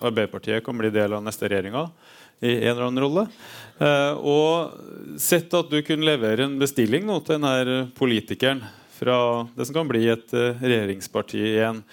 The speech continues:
Hva er det havvindindustrien, hvis vi skal kalle dere det i dag da, eh, ønsker seg at de gjør i perioden tjue tjueén til tjue tjuefem?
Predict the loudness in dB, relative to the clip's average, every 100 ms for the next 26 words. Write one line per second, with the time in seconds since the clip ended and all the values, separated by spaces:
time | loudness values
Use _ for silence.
0 | -20 -20 -20 -6 0 2 2 2 2 2
1 | 2 0 -2 -8 -14 -20 _ -20 -4 0
2 | 2 2 0 -2 -2 -2 -2 2 4 2
3 | 0 -6 -2 0 0 0 0 -2 0 2
4 | 2 2 0 -2 -4 -8 -4 0 0 0
5 | -4 -2 0 2 0 -2 -4 0 0 0
6 | -4 0 0 2 4 4 4 2 -4 -18
7 | -20 -20 0 2 4 4 2 0 -2 -4
8 | -2 0 0 2 2 2 -2 -8 -6 -4
9 | -4 -4 -6 -4 -2 0 0 -2